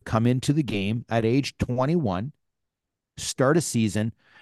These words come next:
and basically just blow it out of the water. It's never happened, because most goaltenders that play in this game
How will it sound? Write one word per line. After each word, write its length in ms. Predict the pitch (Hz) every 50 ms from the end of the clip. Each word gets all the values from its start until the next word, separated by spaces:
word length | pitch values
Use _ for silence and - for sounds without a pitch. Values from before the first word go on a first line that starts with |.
| _ _
and 200 | 127 123 113 95
basically 580 | - 123 131 135 - 147 135 - - 131 127 113
just 260 | 107 120 107 - -
blow 220 | 101 101 104 104
it 60 | 101
out 140 | 98 98 95
of 60 | 95
the 60 | 92 90
water. 300 | 76 78 71 65 82 117
It's 200 | 135 - - 151
never 220 | 156 156 151 147
happened, 420 | 143 143 165 160 160 - 87 85
because 280 | 82 107 - 123 117 90
most 400 | 98 104 113 127 147 151 - -
goaltenders 760 | - 110 110 127 - - - 85 82 78 78 82 117 117 - - - - - - - - _ _ _ _
that 200 | 131 131 - -
play 640 | - - - 123 131 143 156 147 117 104 113 123 104 - _ _ _ _ _ _ _
in 280 | 123 143 160 175 170
this 240 | 151 143 143 - -
game 560 | 120 104 123 135 151 139 104 87 95 127 131